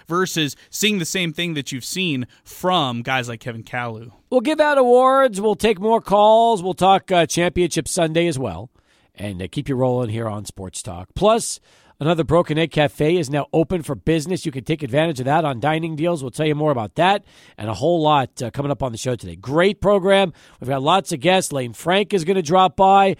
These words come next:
Speaker 2: the six hundred E S P N El Paso, River Oaks Properties, Schoolyard Sports Studios.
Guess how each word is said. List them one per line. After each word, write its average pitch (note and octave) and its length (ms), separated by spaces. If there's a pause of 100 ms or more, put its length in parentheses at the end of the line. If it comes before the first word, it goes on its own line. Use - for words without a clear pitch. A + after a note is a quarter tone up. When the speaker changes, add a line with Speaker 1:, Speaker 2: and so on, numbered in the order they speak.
(240)
Speaker 2:
the G#2+ 60
six - 240
hundred F3 300
E F3+ 100
S F#3 200
P F3 120
N F#3 120
El F3+ 80
Paso, F#3 360
River F3+ 280
Oaks F#3+ 160
Properties, F#3 480
Schoolyard G3 400
Sports G3 320
Studios. G3 420